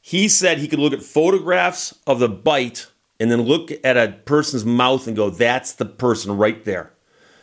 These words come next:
And, and he claimed he could do that to the exclusion of all other people.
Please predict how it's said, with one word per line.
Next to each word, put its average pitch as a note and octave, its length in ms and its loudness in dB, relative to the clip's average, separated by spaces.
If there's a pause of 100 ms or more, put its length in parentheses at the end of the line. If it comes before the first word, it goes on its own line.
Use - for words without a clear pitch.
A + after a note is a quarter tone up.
(140)
And, C3 220 -2
and B2 200 0
he D3+ 180 -6
claimed E3+ 340 0
he D3 80 -6
could C3 140 -4
do D3 220 2
that D3 340 -2
to - 60 -20
the B2 60 -6
exclusion C#3 560 -2
of G#2 100 -4
all A#2 280 2
other A#2 140 0
people. G#2+ 340 -6